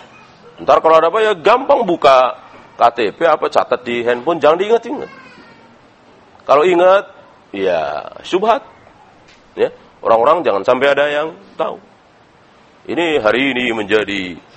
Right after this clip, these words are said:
sesuatu yang lumrah di kalangan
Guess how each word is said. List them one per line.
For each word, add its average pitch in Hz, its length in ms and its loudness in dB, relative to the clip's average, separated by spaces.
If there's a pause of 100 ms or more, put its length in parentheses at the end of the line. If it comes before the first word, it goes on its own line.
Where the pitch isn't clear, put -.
(760)
sesuatu 120 640 0
yang 92 400 -2
lumrah 127 480 -2
di 104 80 -10
kalangan 107 400 -2